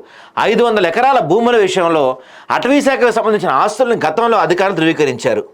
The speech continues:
కానీ కొంతమంది ప్రభుత్వ పెద్దలు, అధికారుల మద్దతుతో ఇట్టి భూములపై ఎలాంటి శాఖాపరమైన నివేదిక లేకుండా నిషేధ జాబితాలను తొలగించడానికి ప్రయత్నిస్తారని గ్రామ ప్రజలు ఆవేదన వ్యక్తం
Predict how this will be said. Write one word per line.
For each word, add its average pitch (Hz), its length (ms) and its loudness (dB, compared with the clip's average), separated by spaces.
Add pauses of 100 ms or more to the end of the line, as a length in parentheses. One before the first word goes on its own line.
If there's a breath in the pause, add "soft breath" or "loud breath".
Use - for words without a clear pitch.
(460 loud breath)
కానీ 180 200 0 (100)
కొంతమంది 165 380 -2 (100)
ప్రభుత్వ 214 320 0 (100)
పెద్దలు, 175 320 0 (220)
అధికారుల 180 420 0
మద్దతుతో 208 540 -2 (440 loud breath)
ఇట్టి 175 220 -2
భూములపై 247 540 2 (140)
ఎలాంటి 226 280 0
శాఖాపరమైన 208 680 -2
నివేదిక 170 300 0 (140)
లేకుండా 151 420 0 (540 loud breath)
నిషేధ 262 320 0 (140)
జాబితాలను 214 520 0
తొలగించడానికి 190 480 0
ప్రయత్నిస్తారని 165 720 -2
గ్రామ 170 260 0
ప్రజలు 170 260 2
ఆవేదన 160 220 0
వ్యక్తం 143 220 -4